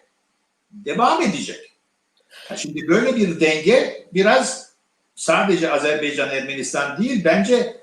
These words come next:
Kafkasya coğrafyası açısından dengelerde başka biraz taşlar oynadı. Ha, bunun nasıl oturacağını önümüzdeki dönemde göreceğiz.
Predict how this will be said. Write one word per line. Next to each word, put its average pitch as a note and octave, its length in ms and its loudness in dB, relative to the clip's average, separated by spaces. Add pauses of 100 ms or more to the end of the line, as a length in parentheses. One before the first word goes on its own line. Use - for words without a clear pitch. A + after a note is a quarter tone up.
(100)
Kafkasya - 920 4 (340)
coğrafyası C#3+ 520 2
açısından D#3+ 480 0
dengelerde E3+ 640 6
başka A#3 420 2
biraz A3 260 0
taşlar A#3 380 2
oynadı. F3 720 4 (440)
Ha, D3+ 140 0
bunun G3+ 280 4
nasıl A#3+ 240 4
oturacağını E3 680 4
önümüzdeki A3 460 2
dönemde F#3+ 300 -2
göreceğiz. F#3+ 560 -4